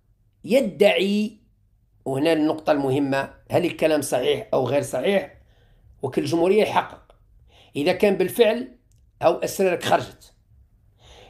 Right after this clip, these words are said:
إذا كان كلام غير صحيح، خذ حذرك.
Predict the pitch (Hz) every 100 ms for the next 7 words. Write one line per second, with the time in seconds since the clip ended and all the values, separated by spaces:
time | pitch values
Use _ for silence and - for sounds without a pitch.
0 | - 165 208 254 254 202 220 208 180 220
1 | 196 185 - 254 233 - _ _ _ _
2 | _ 131 123 123 - 220 - _